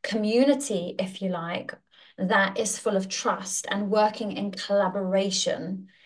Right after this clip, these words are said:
So ourself and all of these parts work in co-, collaboration because they've had their beliefs updated, they release these old past experiences, and they allow for more harmonious and aligned experiences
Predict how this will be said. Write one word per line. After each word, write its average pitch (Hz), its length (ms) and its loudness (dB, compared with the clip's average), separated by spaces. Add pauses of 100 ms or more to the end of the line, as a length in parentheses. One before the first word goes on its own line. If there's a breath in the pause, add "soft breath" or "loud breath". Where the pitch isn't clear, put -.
(240 soft breath)
So 190 220 4
ourself 262 840 4
and 196 200 -4
all 269 160 6
of 381 120 -2
these 208 180 -4
parts - 480 -4
work 208 240 6
in 247 80 2
co-, - 240 -6
collaboration 220 840 2 (380 loud breath)
because 208 240 -2
they've 202 100 0
had 196 180 2
their 185 140 2
beliefs 269 340 6
updated, 202 720 0 (320 loud breath)
they 208 100 6
release 233 380 8
these 254 180 6
old 208 180 6
past 202 220 6
experiences, 269 840 4
and 208 180 0
they 202 80 4
allow 202 220 2
for 202 100 -8
more 196 160 0
harmonious 190 540 0
and 196 160 -2
aligned 185 300 2
experiences 190 840 0